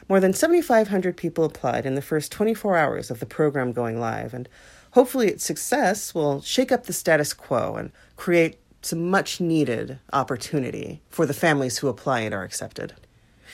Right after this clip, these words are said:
It's been two hundred and forty-two days since the Taft Home for Low-Income, High-Risk Disabled Seniors closed, and the Portland Housing Bureau still has not established a timeline for its reopening.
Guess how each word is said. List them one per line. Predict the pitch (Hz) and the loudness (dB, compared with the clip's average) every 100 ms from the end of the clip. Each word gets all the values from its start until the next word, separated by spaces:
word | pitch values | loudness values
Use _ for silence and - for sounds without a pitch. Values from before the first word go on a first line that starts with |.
| - | -10
It's | - - | -8 -6
been | 135 | -6
two | 110 170 | 0 2
hundred | 180 147 | 2 0
and | 135 | -2
forty-two | - 147 127 - 226 | -2 -2 -2 -2 -2
days | 190 113 147 156 | -2 -4 -6 -8
since | - - 123 120 | -8 -4 -4 -4
the | - 113 | -6 -6
Taft | 110 - 240 - | -4 0 0 -2
Home | - 110 104 | -6 -6 -6
for | 110 120 | -8 -6
Low-Income, | 117 139 151 151 - 165 170 - - - | 0 0 2 0 -2 -4 -6 -16 -20 -2
High-Risk | 196 208 214 127 123 - - | 4 4 4 2 0 -6 -10
Disabled | 135 - 135 123 | -8 -2 0 -2
Seniors | - - 214 156 113 | -2 0 2 2 -2
closed, | - 101 90 117 - - - - - - | -8 -10 -8 -8 -10 -20 -20 -20 -20 -8
and | 160 175 | 0 0
the | |
Portland | 175 214 165 160 | 2 2 2 -2
Housing | 185 277 294 143 | -2 0 0 -2
Bureau | 131 123 120 | -2 -2 -2
still | - - 247 | -2 4 4
has | 254 233 | 4 2
not | 202 | 0
established | 185 - 151 135 131 127 156 | 0 0 -2 0 -2 -2 -4
a | |
timeline | - 170 175 147 110 110 | -2 2 2 0 -2 -6
for | 131 | -4
its | 113 - | -4 -4
reopening. | 120 113 - 78 | -4 -4 -6 -12